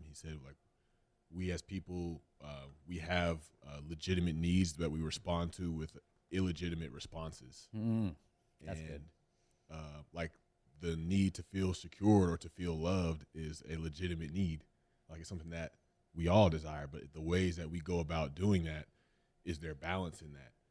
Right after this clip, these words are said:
Speaker 1: And by betraying ourselves, abandoning ourselves, all times that I've done that, it's like,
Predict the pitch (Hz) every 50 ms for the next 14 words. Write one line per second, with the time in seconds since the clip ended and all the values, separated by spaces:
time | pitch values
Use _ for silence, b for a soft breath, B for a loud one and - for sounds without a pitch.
0 | _ _ _ - 80 80 78 76 76 78 73 78 80 80 78 69 80 - - -
1 | 90 95 95 92 87 85 82 - 85 82 80 - - 87 87 92 90 87 85 80
2 | 80 - - 82 80 80 71 76 85 85 - - 85 85 85 78 80 80 78 76
3 | - 85 90 95 87 80 76 76 80 - - 85 76 76